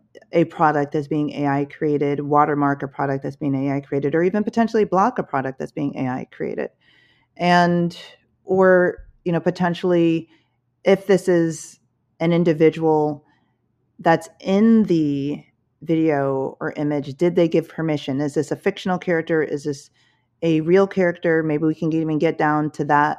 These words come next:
minutia, and there has to be a sign off, you know, prior to that video being able to be released on one of these more public platforms. So it's,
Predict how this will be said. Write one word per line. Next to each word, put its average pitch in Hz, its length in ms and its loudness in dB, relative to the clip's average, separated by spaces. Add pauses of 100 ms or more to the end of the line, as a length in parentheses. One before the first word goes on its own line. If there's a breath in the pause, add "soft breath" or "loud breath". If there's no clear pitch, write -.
minutia, 156 840 -2
and 156 160 -2
there 151 100 0
has 151 220 0
to 160 60 -2
be 147 180 -2
a 147 160 0
sign 175 420 -2
off, 135 440 -2 (600)
you 160 120 2
know, 160 100 2
prior 156 400 4
to 151 160 -6
that 143 360 0 (400)
video 156 300 0
being 147 180 0
able 143 220 -2
to 143 180 -8
be 139 500 -4
released 180 480 2
on 147 160 0
one 143 120 0
of 139 100 0
these 139 180 -2
more 135 140 -2
public 131 400 -6
platforms. 131 580 -2
So 202 140 8
it's, 202 180 2